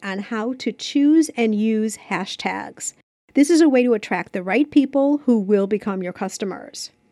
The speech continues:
Most people are doing this wrong. There's more to Content for Makers, too. To see all the details, just jump over to gift biz unwrapped dot com forward slash content for makers.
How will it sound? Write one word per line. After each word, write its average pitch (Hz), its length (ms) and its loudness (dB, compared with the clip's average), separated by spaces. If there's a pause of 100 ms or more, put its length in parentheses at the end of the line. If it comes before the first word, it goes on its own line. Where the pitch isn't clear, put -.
(260)
Most 339 340 0
people 196 440 4
are 190 120 -2
doing 180 380 -2
this 214 280 -2
wrong. 165 360 -10 (960)
There's 349 280 4
more 262 300 6
to 240 160 -2
Content 190 460 -4
for 208 120 -6
Makers, 185 460 -6
too. 180 400 -6 (460)
To 240 100 0
see 220 180 0
all 185 160 -2
the 302 100 4
details, 294 540 4 (160)
just 311 240 -4
jump 370 200 0
over 233 260 0
to 202 400 0
gift 311 340 2
biz 269 380 0
unwrapped 202 580 -2
dot 233 280 -4
com 190 420 -8
forward 294 420 2
slash 175 480 -8 (300)
content 180 640 -8
for 190 240 -6
makers. 294 640 -4